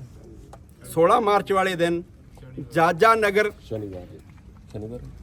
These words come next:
Speaker 1: ਜਾਜਾ ਨਗਰ ਦੇ ਵਿੱਚ ਹੀ ਉਹਨਾਂ ਦੀ ਅੰਤਮ ਅਰਦਾਸ ਹੋਣੀ ਆ। ਤੁਸੀਂ ਜਿਹੜੇ ਅੱਜ ਰਹਿ ਗਏ ਹੋ, ਜਿਹੜੇ ਉਹਨੂੰ ਪਿਆਰ ਕਰਨ ਵਾਲੇ ਹੋ,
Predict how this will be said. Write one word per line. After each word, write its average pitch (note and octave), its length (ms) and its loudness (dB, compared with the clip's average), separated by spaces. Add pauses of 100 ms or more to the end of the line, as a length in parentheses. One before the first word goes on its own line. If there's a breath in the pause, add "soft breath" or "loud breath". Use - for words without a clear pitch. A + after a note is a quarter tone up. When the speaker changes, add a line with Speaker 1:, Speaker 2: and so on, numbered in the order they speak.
(360)
Speaker 1:
ਜਾਜਾ E3 440 2
ਨਗਰ G#3+ 300 0
ਦੇ G#3 140 4
ਵਿੱਚ G3 240 -2
ਹੀ G3+ 120 -4
ਉਹਨਾਂ G3 240 -2
ਦੀ F#3 140 -4
ਅੰਤਮ F#3 300 -6
ਅਰਦਾਸ F#3 360 -2
ਹੋਣੀ F#3 240 -6
ਆ। F3+ 100 -10 (1200)
ਤੁਸੀਂ G#3+ 520 -4 (500)
ਜਿਹੜੇ F#3 360 -2
ਅੱਜ E3+ 140 -4
ਰਹਿ G3 220 0
ਗਏ G#3 160 2
ਹੋ, G3+ 140 0
ਜਿਹੜੇ G3 200 -2
ਉਹਨੂੰ G3 220 -2
ਪਿਆਰ G3 340 2
ਕਰਨ F#3+ 260 -6
ਵਾਲੇ F#3 240 -4
ਹੋ, F#3+ 200 -6